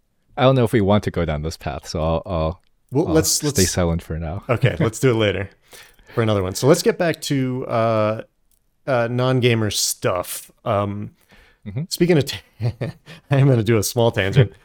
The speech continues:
Speaker 1: <laughs>
Speaker 2: One of the
Speaker 1: Speaking of
Speaker 2: other, like,
Speaker 1: tangents.
Speaker 2: established gaming conventions that I hate,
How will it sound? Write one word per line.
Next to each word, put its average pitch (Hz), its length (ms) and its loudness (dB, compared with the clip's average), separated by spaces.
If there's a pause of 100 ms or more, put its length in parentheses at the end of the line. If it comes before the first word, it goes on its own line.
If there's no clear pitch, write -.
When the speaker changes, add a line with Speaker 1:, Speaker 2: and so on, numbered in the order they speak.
Speaker 1:
<laughs> - 220 -18
Speaker 2:
One 139 280 6
of 185 80 6
the 160 140 8
Speaker 1:
Speaking 147 60 6
of 139 120 8
Speaker 2:
other, 135 160 6
like, 113 240 4
Speaker 1:
tangents. 120 220 -4
Speaker 2:
established 117 640 2
gaming 107 340 0
conventions 120 680 -4
that 101 260 -2
I 95 680 -2 (460)
hate, 160 440 0